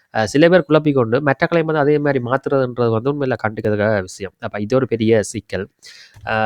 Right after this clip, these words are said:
இது ரெண்டு தான் உண்மையான காரணம். இப்ப நாலு பேர் படிச்சு பாஸ் பண்ணிடணுன்றதுக்காண்டியோ, இல்ல வேற எதுக்காண்டியோ எல்லாத்தையும் நாங்க இங்க நியாயப்படுத்தல. அதே போல கல்வி புனிதமா இருக்கிறதுக்காண்டி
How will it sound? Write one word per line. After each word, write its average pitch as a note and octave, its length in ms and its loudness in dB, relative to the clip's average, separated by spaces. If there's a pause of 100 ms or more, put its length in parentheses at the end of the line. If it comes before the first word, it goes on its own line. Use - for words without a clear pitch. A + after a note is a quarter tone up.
இது E3+ 220 8
ரெண்டு F3+ 180 2
தான் F3+ 160 2
உண்மையான C#3+ 300 -2
காரணம். G#2+ 240 -2
இப்ப A2+ 160 -12
நாலு B2+ 260 4
பேர் D#3+ 160 4
படிச்சு D3 220 2
பாஸ் C#3+ 300 2
பண்ணிடணுன்றதுக்காண்டியோ, C#3 760 2
இல்ல D3 180 0
வேற C3 260 4
எதுக்காண்டியோ B2 520 -2 (440)
எல்லாத்தையும் E3+ 400 4
நாங்க D3 120 -2
இங்க B2+ 120 -4
நியாயப்படுத்தல. A#2 540 -2
அதே B2+ 80 -2
போல C3 120 -4
கல்வி C#3+ 320 0
புனிதமா C#3+ 380 2
இருக்கிறதுக்காண்டி B2 680 -2